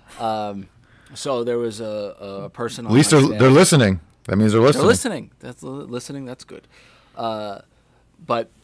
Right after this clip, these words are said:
Speaker 1: I said in a podcast, uh, about, you know, when you're looking for a new job, what's the worst that can happen? <coughs> And, uh,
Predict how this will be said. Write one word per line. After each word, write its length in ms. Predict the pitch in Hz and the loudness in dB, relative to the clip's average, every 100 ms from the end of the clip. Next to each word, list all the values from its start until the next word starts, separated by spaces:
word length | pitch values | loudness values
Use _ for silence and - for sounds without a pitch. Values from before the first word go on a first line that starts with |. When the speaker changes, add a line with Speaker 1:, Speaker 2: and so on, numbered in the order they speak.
| _ | _
Speaker 1:
I 280 | - 110 104 | -12 -10 -10
said 320 | - 135 123 | -8 -4 -4
in 80 | 113 | -4
a 80 | 104 | -8
podcast, 680 | 113 110 104 110 101 - - _ _ | -8 -10 -8 -12 -12 -14 -20 _ _
uh, 200 | - 104 107 | -16 -12 -10
about, 340 | 101 98 95 _ _ _ | -10 -12 -14 _ _ _
you 80 | 110 | -12
know, 240 | 98 92 107 _ _ | -12 -12 -20 _ _
when 180 | 110 | -12
you're 100 | 110 | -6
looking 220 | 127 131 110 | -6 -6 -8
for 140 | 117 | -6
a 40 | |
new 160 | 113 120 | -6 -6
job, 420 | 110 110 107 98 - _ _ _ _ _ _ _ _ | -6 -4 -4 -6 -12 _ _ _ _ _ _ _ _
what's 220 | 123 143 | -8 -6
the 100 | - | -6
worst 360 | 131 139 123 - | -2 -2 -4 -8
that 160 | 127 | -10
can 100 | - | -6
happen? 600 | 117 120 110 - - 247 - | -6 -4 -4 -4 0 -2 -2
<coughs> 100 | _ | _
And, 340 | - 104 104 104 | -12 -10 -8 -6
uh, 380 | 104 101 98 | -4 -2 -4